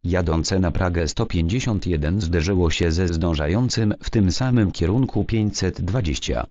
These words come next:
Jak poinformował Markiewicz, policjanci przebadali kierowców na zawartość alkoholu, są trzeźwi. Na miejscu pracują policjanci.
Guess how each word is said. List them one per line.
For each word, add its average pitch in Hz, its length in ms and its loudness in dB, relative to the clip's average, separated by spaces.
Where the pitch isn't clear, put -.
Jak 107 240 -2
poinformował 101 680 0
Markiewicz, 80 800 -2
policjanci 101 720 0
przebadali 82 540 -2
kierowców 104 560 -2
na 87 140 0
zawartość 73 680 -2
alkoholu, 85 680 -2
są 117 260 -2
trzeźwi. 73 460 -2
Na 104 160 2
miejscu 76 480 -2
pracują 80 600 0
policjanci. 76 840 -2